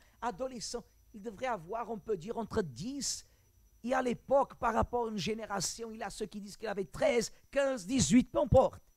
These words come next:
Dieu dit à Abraham, « Va au Morija, présente-moi ton fils Isaac en holocauste. »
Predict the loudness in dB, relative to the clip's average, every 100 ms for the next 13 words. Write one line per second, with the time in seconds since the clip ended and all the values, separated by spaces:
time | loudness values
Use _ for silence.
0 | _ _ _ _ _ _ _ _ _ _
1 | _ _ _ _ _ _ _ _ -8 0
2 | 0 0 -2 -2 0 0 0 0 -2 -2
3 | -4 -6 -8 -2 -2 -2 -6 _ _ _
4 | -6 -2 4 4 4 0 -2 -2 -4 _
5 | _ 0 2 2 2 0 0 -2 -2 0
6 | -2 -4 -4 -6 -6 -10 -8 -8 -8 -10
7 | -12 -18 _ _ _ _ _ _ -2 -2
8 | -2 -6 -10 -14 -14 -20